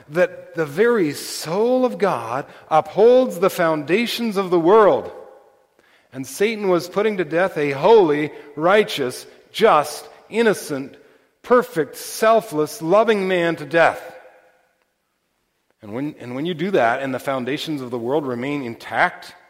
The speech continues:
when they're rooted in the very soul of God,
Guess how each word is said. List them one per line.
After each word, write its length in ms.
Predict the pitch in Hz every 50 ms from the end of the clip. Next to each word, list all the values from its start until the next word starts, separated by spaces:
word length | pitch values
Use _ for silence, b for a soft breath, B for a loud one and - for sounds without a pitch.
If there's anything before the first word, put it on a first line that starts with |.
| _ _ _ _ _ _ _ _ _ _ _
when 120 | - 131 143
they're 160 | 175 220 214
rooted 320 | 180 160 175 214 226 240
in 120 | 208 214 202
the 80 | 190
very 220 | 175 180 196 190 180
soul 280 | 185 - 202 202 196
of 140 | 190 180 156
God, 480 | - 170 156 165 185 202 226 226 175